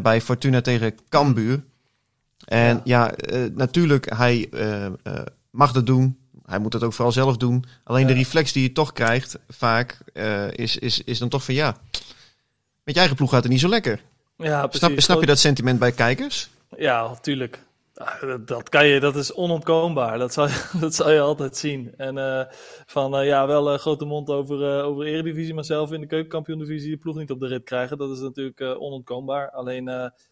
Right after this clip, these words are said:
Speaker 2: ja, dat heeft natuurlijk wel heel weinig, eh, met elkaar te maken.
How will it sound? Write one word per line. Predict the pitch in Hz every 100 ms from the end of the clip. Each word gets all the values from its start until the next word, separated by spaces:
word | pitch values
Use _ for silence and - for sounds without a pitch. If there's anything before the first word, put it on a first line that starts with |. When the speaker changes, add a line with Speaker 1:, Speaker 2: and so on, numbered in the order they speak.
| _ -
Speaker 2:
ja, | 120 123 - _ _ _ _ -
dat | 127
heeft | 139 135
natuurlijk | 127 135 123
wel | 123
heel | 120 123
weinig, | 123 123 120 117 -
eh, | 135 120 117 117 117 117 120
met | 127
elkaar | 117 117
te | 123
maken. | 113 110